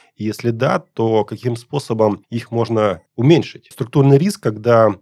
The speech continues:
какой-то стейблкоин становится нестабильным. Были такие истории в последнее время. Он становится нестабильным, и люди в моменте теряли деньги. Как можно в будущем себя от этого застраховать, обезопасить и минимизировать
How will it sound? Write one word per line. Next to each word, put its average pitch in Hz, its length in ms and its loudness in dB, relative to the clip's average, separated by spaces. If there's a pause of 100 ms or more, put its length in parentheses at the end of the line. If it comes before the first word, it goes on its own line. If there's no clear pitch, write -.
(140)
какой-то 113 600 -2
стейблкоин 160 840 0 (360)
становится 113 400 -4
нестабильным. 110 760 -4 (240)
Были 107 300 -2
такие 101 280 -14
истории 85 540 -12
в - 100 -20
последнее 92 460 -8
время. 85 340 -6 (160)
Он 98 80 -8
становится 98 480 -8
нестабильным, 117 640 -4
и 104 80 -2
люди 120 380 -4
в 92 260 -16
моменте 95 800 -8
теряли 104 340 -4
деньги. 87 360 -8 (240)
Как 147 180 -4
можно 139 220 -6
в - 20 -8
будущем 131 340 -4
себя 107 260 -8
от 104 100 -6
этого 104 260 -4
застраховать, 113 800 -4 (120)
обезопасить 107 920 -4 (260)
и 120 140 -2
минимизировать 110 880 -2